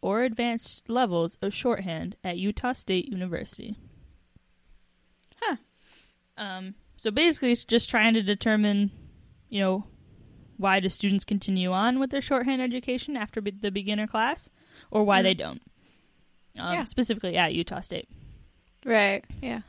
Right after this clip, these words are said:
Speaker 1: Um, so Faulkner shorthand is a scientific combination of longhand letters and a few symbols to form its system. It's more
Speaker 2: Mm.
Speaker 1: alphabet-based than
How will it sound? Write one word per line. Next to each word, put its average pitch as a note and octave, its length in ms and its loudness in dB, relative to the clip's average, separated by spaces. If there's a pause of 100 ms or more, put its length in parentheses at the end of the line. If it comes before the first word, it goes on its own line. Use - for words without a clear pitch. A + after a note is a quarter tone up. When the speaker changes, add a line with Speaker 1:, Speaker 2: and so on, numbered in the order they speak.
(260)
Speaker 1:
Um, G3+ 380 -2 (540)
so A#3 200 2
Faulkner D4+ 480 2
shorthand G3+ 800 0 (460)
is G3 400 2
a G#3+ 80 -4
scientific G#3+ 760 0
combination G3 580 -2
of F#3 120 -4
longhand F#3+ 540 -2
letters G3+ 560 -2
and G#3 120 -2
a F#3+ 40 -2
few A3 200 -2
symbols G3+ 500 -2
to G3 140 -6
form F#3+ 720 -2 (240)
its G3 220 -8
system. B3+ 560 -6 (560)
It's G#3+ 180 -2
more A3 220 6
Speaker 2:
Mm. G3+ 80 -6
Speaker 1:
alphabet-based G3+ 1040 0
than F3 400 -6